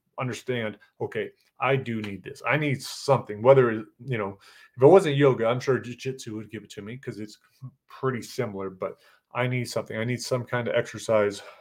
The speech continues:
And for me right now, that yoga is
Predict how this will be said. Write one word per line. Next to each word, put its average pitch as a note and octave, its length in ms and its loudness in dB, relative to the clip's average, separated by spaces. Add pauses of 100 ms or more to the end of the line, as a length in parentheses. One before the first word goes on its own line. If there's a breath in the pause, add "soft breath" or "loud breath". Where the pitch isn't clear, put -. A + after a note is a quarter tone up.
(140 loud breath)
And A2+ 120 -12
for G#2+ 100 -6
me B2 280 -2
right A#2 240 2
now, A#2 340 -4 (300 loud breath)
that - 180 -8
yoga A2+ 580 0
is G#2 400 -8